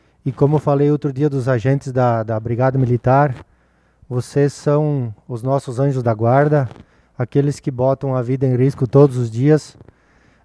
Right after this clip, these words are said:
Ah, então a gente sabe o valor que vocês têm e sempre podem contar com nós, eh, em qualquer momento, qualquer hora, porque nós devemos essa, tamo, temos essa obrigação também com vocês,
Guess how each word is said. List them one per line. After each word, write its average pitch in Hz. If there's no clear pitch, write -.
Ah, 123
então 139
a 143
gente 147
sabe 156
o 151
valor 143
que 151
vocês 131
têm 131
e 151
sempre 185
podem 160
contar 143
com 135
nós, 139
eh, 127
em 139
qualquer 135
momento, 147
qualquer 131
hora, 151
porque 143
nós 147
devemos 147
essa, 143
tamo, 165
temos 170
essa 180
obrigação 143
também 135
com 135
vocês, 147